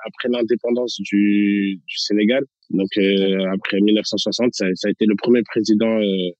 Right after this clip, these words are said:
euh, sénégalais. Et du coup, il a été, il a été, euh, honoré à l'Académie, euh,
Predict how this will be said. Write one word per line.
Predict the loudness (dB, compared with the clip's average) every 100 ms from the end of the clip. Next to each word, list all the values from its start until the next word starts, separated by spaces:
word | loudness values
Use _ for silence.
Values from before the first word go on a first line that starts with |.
| -8
euh, | -4 -4
sénégalais. | -6 -4 0 0 0 2 2 0 _ _ _ -2
Et | 0
du | 2
coup, | 4
il | 4
a | 4
été, | 4 4
il | 4 4 2 2 2 2 2
a |
été, | 0 0 0 2
euh, | 0 0 0
honoré | 2 2 2 2 0
à | 0 -2
l'Académie, | -2 -2 0 2 2 2
euh, | 0